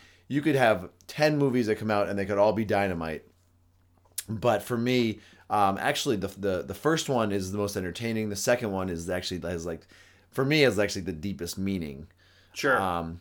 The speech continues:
Speaker 1: which I really like. So for me, I'm gonna disagree. I'm gonna go ahead and, uh, disagree with you there.
Speaker 2: <laughs>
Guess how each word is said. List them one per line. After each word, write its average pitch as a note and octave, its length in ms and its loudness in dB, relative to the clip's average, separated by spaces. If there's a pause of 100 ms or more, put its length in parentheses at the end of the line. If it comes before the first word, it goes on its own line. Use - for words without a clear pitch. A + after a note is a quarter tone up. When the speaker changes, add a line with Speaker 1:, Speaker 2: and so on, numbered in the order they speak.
(140)
Speaker 1:
which G#2+ 260 -2
I A2 80 6
really G2+ 220 4
like. G2+ 240 2
So A2 160 0
for C#3+ 180 0
me, G#3+ 240 4
I'm F3 140 4
gonna D#3 160 2
disagree. C#3+ 640 -4 (260)
I'm B3 80 -4
gonna A#3+ 100 0
go E3+ 120 2
ahead B2 200 -2
and, G#2+ 120 -2
uh, G2 160 -2 (440)
disagree G#2+ 520 -4
with A2+ 260 -8
you A2+ 60 -4
there. A#2 440 -2
Speaker 2:
<laughs> - 40 2